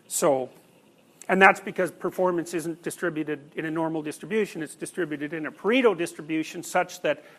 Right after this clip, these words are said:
almost no one does anything and a very small number of people do everything.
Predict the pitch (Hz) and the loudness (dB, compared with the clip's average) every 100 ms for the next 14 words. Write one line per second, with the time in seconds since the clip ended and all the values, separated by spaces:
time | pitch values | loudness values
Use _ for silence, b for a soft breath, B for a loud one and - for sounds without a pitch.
0 | B 185 214 220 208 - 175 185 180 175 | B 10 12 10 4 2 6 6 6 4
1 | 170 160 185 208 180 - 143 165 156 156 | 2 4 2 0 -2 -4 -6 -6 -6 -2
2 | 175 175 156 - 175 185 170 160 156 - | 0 -2 -4 -2 0 2 0 0 -2 -4
3 | 175 170 156 170 170 190 151 120 - | -6 -4 -2 2 4 2 0 -10 -16